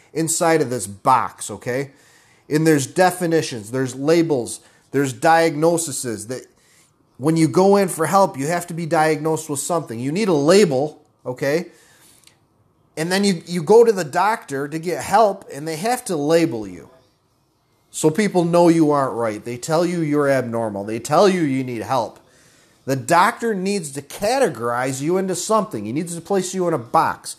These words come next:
He needs to give you a label, okay? Because after all, he can't subscribe a medication to dumb you down if you don't have a label, right? So,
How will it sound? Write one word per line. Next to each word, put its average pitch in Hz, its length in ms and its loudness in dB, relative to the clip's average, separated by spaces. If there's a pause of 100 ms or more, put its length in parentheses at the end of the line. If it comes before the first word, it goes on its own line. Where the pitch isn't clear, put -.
(280)
He 170 120 -6
needs 180 220 -6
to 170 100 -4
give 165 200 -4
you 175 140 -2
a 165 160 4
label, 147 640 4
okay? 151 460 -2 (1040)
Because 202 260 2
after 226 340 4
all, 226 200 6
he 170 100 0
can't 208 240 0
subscribe 202 480 -2
a 151 40 0
medication 165 840 -4 (600)
to 139 100 0
dumb 202 260 4
you 165 120 4
down 190 580 2
if 151 200 -8
you 175 60 -2
don't 202 160 4
have 180 80 4
a 127 60 2
label, 165 420 2
right? 180 280 -2 (1600)
So, 131 500 2